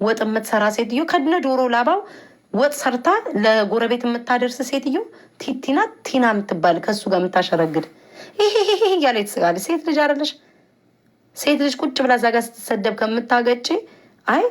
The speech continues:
የራሳችሁ ሙድ ተጫወቱ። እናንተ ወንዶች ናችሁ አትሉ? ቲቲ ነው ስሟ። ቆዳ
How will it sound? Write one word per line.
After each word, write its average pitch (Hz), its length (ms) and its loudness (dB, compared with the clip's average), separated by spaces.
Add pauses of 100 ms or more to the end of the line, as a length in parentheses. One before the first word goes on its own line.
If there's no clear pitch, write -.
የራሳችሁ 202 520 -2
ሙድ 180 180 0
ተጫወቱ። 156 380 -2
እናንተ 202 280 0
ወንዶች 202 300 0
ናችሁ 208 240 0
አትሉ? 226 200 0 (300)
ቲቲ 320 300 -2
ነው 294 140 2
ስሟ። 175 200 -2 (1040)
ቆዳ 208 260 4